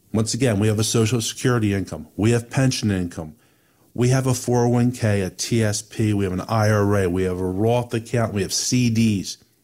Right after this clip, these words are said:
How are we gonna manage this money? You need some safety, right? We see war raging in the Middle East with Russia,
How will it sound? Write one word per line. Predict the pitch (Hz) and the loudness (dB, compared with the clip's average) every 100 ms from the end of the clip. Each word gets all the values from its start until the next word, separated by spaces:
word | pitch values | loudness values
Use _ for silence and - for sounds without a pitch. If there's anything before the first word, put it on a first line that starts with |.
| _ _ _ | _ _ _
How | - 160 | -8 -4
are | |
we | 220 | 0
gonna | 226 190 | 2 2
manage | 127 135 143 - | 2 0 -2 -6
this | 92 | -6
money? | 107 123 - - - - | -4 -4 -8 -20 -20 -6
You | 123 131 | 0 2
need | 180 233 | 2 2
some | - 190 | 0 0
safety, | - 113 98 - - _ _ _ _ _ _ | 2 0 0 -8 -18 _ _ _ _ _ _
right? | 104 139 - - _ _ | -2 -2 -6 -18 _ _
We | - | -2
see | 110 120 | 0 2
war | 113 107 139 151 | 2 4 2 2
raging | 135 127 123 127 131 - _ _ _ _ - | 2 2 2 0 0 -4 _ _ _ _ -2
in | 117 107 104 98 - _ _ _ - | 2 2 0 -2 -10 _ _ _ 0
the | 110 | 2
Middle | 110 101 | 4 2
East | 107 98 | 0 0
with | 92 - | -4 -2
Russia, | 101 110 - 117 | 0 2 2 -2